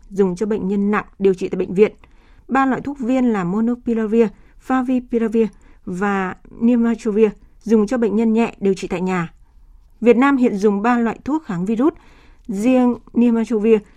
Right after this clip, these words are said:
vừa được chuyển nhượng sản xuất. Đại diện Stella Farm cho biết đang nhập nguyên liệu sản xuất, chưa thể dự tính thời gian thuốc được đưa ra thị trường cũng như là giá bán.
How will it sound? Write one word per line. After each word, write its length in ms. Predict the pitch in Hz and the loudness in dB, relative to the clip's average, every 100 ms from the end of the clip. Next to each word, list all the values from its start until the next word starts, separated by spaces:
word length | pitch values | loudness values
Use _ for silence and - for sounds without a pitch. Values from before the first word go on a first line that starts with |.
| - _ - | -20 _ 2
vừa 140 | 233 | 4
được 140 | 214 | 4
chuyển 180 | - 202 | 2 0
nhượng 160 | 196 208 | 0 -2
sản 200 | 226 180 | -6 -6
xuất. 220 | - 330 - _ - - _ - | -4 -4 -6 _ -20 -20 _ -4
Đại 180 | 240 | -2
diện 220 | 220 233 220 | 0 0 -2
Stella 300 | 262 262 247 | -2 -4 -2
Farm 200 | 247 233 | -4 -4
cho 120 | 233 | -4
biết 320 | 262 320 - | -2 -4 -6
đang 280 | 262 269 254 | -4 0 0
nhập 120 | 202 | 0
nguyên 200 | 214 226 | 0 2
liệu 100 | 214 | 0
sản 200 | 185 180 | -2 -6
xuất, 220 | - 277 330 _ - - | -2 -4 -4 _ -20 -20
chưa 200 | - 254 | -2 0
thể 160 | 233 180 | 0 -2
dự 240 | 160 190 - | 0 -2 0
tính 300 | 196 185 240 | -2 -2 -2
thời 140 | 254 | -4
gian 280 | 175 202 196 | -4 -4 -4
thuốc 200 | 247 294 | -6 -4
được 200 | 220 - | -6 -4
đưa 120 | 214 | -4
ra 120 | 220 226 | -4 -8
thị 140 | 185 | -10
trường 300 | - 202 170 - - | 0 0 0 -8 -12
cũng 140 | - | -6
như 80 | 208 | -6
là 100 | 156 | -6
giá 140 | 165 | -8
bán. 240 | 160 165 | -6 -6